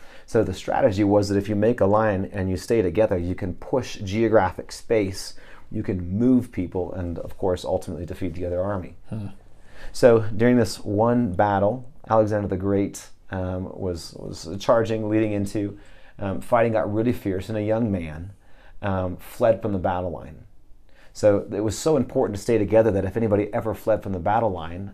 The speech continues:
Speaker 1: it was automatic death, basically because you would expose the people to your left and right.
Speaker 2: Hmm.
Speaker 1: So the, the, the army went on to win that battle, and the young man was actually found, and they were brought back,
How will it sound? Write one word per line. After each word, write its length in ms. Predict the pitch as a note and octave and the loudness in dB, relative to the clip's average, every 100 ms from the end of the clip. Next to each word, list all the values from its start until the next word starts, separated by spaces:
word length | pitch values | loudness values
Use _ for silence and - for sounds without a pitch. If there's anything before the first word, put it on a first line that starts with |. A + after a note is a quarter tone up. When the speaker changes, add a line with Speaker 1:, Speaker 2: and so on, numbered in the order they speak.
| - - | -10 -4
Speaker 1:
it 120 | G#2+ | -2
was 200 | G2+ - | -2 -2
automatic 840 | - A2 G2+ F#2+ F#2 F#2 - - - F#2+ | 2 2 2 0 0 -2 -2 -10 -14 -4
death, 480 | G2+ D2+ B1+ - - - - - - - - - - - | 2 2 0 -8 -14 -16 -18 -18 -20 -20 -20 -20 -16 -2
basically 460 | G#2+ G2+ - F#2+ F#2 | 0 0 -2 -4 -4
because 360 | F#2+ G#2 F2+ | -2 -2 -2
you 60 | G2 | -2
would 80 | E2+ | -4
expose 360 | - - F#2 | -4 -4 -4
the 60 | F2+ | -4
people 260 | G#2 - - | -8 -10 -8
to 80 | |
your 100 | F#2 | -8
left 160 | E2+ - | -6 -8
and 100 | A2+ | -8
right. 280 | C3+ - - A2+ | -8 -10 -12 -12
Speaker 2:
Hmm. 80 | A2 - - - | -12 -14 -18 -18
Speaker 1:
So 380 | - A2 G2+ - | 4 6 6 2
the, 220 | - G#2+ - | -2 -2 -2
the, 140 | A#2 A2+ | -2 0
the 200 | A2+ A2 | 2 4
army 160 | B2+ | 4
went 160 | B2 G#2+ | 2 2
on 100 | G#2+ | 0
to 60 | F#2+ | 0
win 240 | G2+ A2+ | 2 2
that 180 | G#2+ D2 | 2 0
battle, 380 | F2 D#2+ F2+ G#2 - | -4 -4 -8 -10 -10
and 120 | G#2+ G#2 | -6 0
the 60 | |
young 220 | A2 A2 | 0 0
man 160 | G#2 G#2 | 0 0
was 140 | G2 | 0
actually 280 | G2 - G#2 | -2 -2 -6
found, 520 | - - C3+ G2+ G2+ - | -4 -4 -2 -2 -4 -6
and 120 | G#2 | -6
they 60 | G#2 | -4
were 100 | G2 | -4
brought 360 | F2+ G#2 - G2+ | 2 2 2 -2
back, 380 | G2 E2+ - | -2 -4 -10